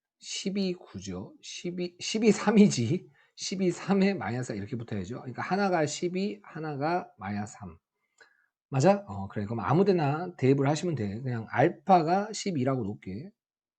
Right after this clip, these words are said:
음, 그 다음에 얘가 루트 마이너스 삼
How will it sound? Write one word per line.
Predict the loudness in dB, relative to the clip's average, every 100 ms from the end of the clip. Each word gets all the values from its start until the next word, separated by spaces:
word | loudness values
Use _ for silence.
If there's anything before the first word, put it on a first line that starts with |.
| _ -16
음, | -14 -14 -18 -18
그 | -8
다음에 | -8 -6 -8
얘가 | -8 -8 -8 -10 _ _
루트 | -20 -20 -10 -6 -6
마이너스 | -8 -12 -14 -10
삼 | -10 -10